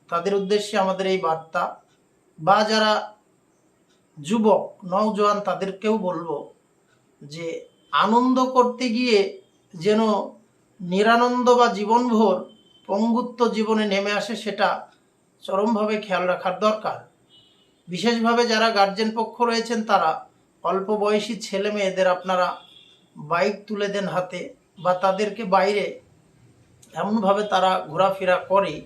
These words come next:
যাতে দেখা যায় যে প্রচণ্ড গতিতে বাইক চালাচ্ছে, দুজন তিনজন একই বাইসাইকেলের উপরে থাকে। ফলে দেখা যায় প্রত্যেকটা ঈদে সব জায়গায় কিছু না কিছু অ্যাক্সিডেন্ট হতেই আছে।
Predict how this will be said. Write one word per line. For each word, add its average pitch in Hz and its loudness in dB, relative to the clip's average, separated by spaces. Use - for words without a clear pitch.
যাতে 185 0
দেখা 202 0
যায় 202 0
যে 190 -4
প্রচণ্ড 240 0
গতিতে 214 -2
বাইক 190 2
চালাচ্ছে, 190 -2
দুজন 190 -2
তিনজন 180 -4
একই 170 -8
বাইসাইকেলের 170 -6
উপরে 165 -8
থাকে। - -8
ফলে 202 0
দেখা 208 0
যায় 208 -2
প্রত্যেকটা 269 0
ঈদে 226 -2
সব 220 -6
জায়গায় 247 0
কিছু 247 -8
না 247 -4
কিছু 233 -4
অ্যাক্সিডেন্ট 214 -2
হতেই 185 -4
আছে। - -6